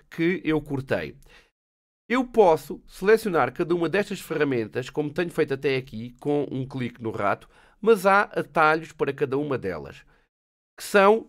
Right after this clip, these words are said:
os números do teclado. Se eu, por exemplo, clicar no um, repara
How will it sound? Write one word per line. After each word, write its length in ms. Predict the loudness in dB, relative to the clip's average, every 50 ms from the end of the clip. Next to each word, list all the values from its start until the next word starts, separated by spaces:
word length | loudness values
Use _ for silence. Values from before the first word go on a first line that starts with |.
| _ _
os 200 | -10 -8 -6 -4
números 360 | -2 -2 0 0 0 -2 -4
do 120 | -6 -6
teclado. 480 | -2 -2 -2 -2 -2 -4 -4 -4 -6 -8 -14 -18 _ -6
Se 120 | -4 -4
eu, 80 | -2 -2
por 100 | -2 -4
exemplo, 380 | 0 0 0 0 0 -4 -8
clicar 400 | -8 -8 -6 -2 2 2 2 2
no 120 | 0 0 -2
um, 280 | -2 -2 -2 -4 -6 -8
repara 640 | -8 -4 -4 -4 -2 0 4 4 4 4 4 0 -4